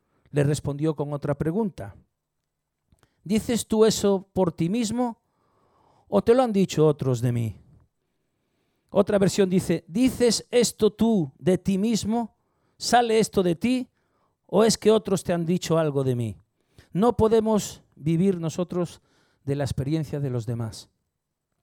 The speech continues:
Nuestra vida cristiana no se tiene que fundamentar en las, en las demás personas,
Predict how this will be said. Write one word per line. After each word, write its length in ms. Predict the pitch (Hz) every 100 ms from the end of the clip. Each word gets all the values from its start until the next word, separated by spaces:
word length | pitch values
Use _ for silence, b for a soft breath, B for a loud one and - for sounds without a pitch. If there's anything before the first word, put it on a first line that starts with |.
| _ _ _ _ _ _ _ _ _ _ _ _
Nuestra 280 | 139 131 147
vida 180 | 175 185
cristiana 440 | 180 - 190 185
no 80 | 185
se 140 | -
tiene 200 | 147 170
que 120 | 165 160
fundamentar 800 | 151 139 139 135 127 160 156 - _ _ _ _ _
en 220 | 143 139
las, 240 | 131 120 -
en 180 | 147 127
las 160 | 123
demás 240 | 120 139 139
personas, 720 | 143 127 170 147 110 -